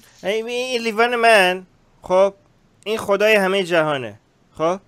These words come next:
چرا به من ب-، میگه اثبات کن؟ نمیخوام.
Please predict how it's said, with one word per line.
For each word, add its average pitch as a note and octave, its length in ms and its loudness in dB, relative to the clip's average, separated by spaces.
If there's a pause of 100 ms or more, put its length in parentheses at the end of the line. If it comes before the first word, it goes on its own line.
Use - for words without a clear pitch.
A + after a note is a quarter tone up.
(340)
چرا G#3+ 440 6
به F#3+ 140 0
من F#3+ 200 -2
ب-، G3+ 160 -4
میگه F#3+ 200 -4
اثبات G3+ 460 -2
کن؟ F#3 240 -4
نمیخوام. G3 500 -6